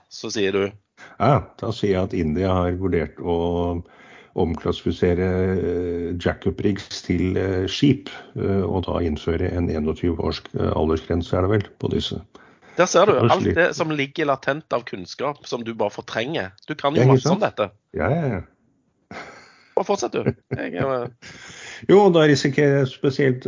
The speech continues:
Speaker 2: Dolphin, er det vel? Shelf, eh, kanskje?
Speaker 1: Nei, ikke Dolphin.
Speaker 2: Ikke
Speaker 1: Dolphin
Speaker 2: Dolphin,
Speaker 1: har
Speaker 2: er det Shelf, da?
Speaker 1: Ja, Shelf.
Speaker 2: Som har, eh, jackup som er eldre enn den, eh, datoen. At de da faktisk ikke kan bruke dem utenfor India lenger.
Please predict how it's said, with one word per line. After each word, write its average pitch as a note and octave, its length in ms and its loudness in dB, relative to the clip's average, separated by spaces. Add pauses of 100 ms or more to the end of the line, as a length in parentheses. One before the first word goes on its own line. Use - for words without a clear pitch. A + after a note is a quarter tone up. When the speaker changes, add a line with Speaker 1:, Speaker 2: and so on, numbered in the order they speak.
Speaker 2:
Dolphin, A#2 440 2
er A#2 80 2
det A#2+ 120 0
vel? E3 140 -2
Shelf, B2 460 -2
eh, A#2+ 440 -2
kanskje? A#2 300 -2
Speaker 1:
Nei, B2 80 2
ikke G3+ 200 4
Dolphin. B2+ 440 0
Speaker 2:
Ikke C#3 80 -6
Speaker 1:
Dolphin B2 160 2
Speaker 2:
Dolphin, B2+ 240 4
Speaker 1:
har C3 200 4
Speaker 2:
er C3 40 2
det B2+ 80 2
Shelf, D3+ 260 -2
da? - 120 -6 (440)
Speaker 1:
Ja, A#2+ 140 2
Shelf. C3 240 -4
Speaker 2:
Som B2+ 240 4
har, G#2+ 220 2
eh, A#2 580 0
jackup A2 400 -4
som C#3 180 -2
er C#3 140 0
eldre D#2 420 -2
enn F#2 180 -2
den, E2+ 280 -4
eh, E2+ 160 -4
datoen. - 440 -8 (280)
At - 280 -6
de A2 100 0
da F2+ 180 2
faktisk - 300 -8
ikke - 240 -6
kan F2+ 120 0
bruke - 300 0
dem E2 220 -6
utenfor D#2 380 -6
India D2+ 200 -4
lenger. G2+ 320 -2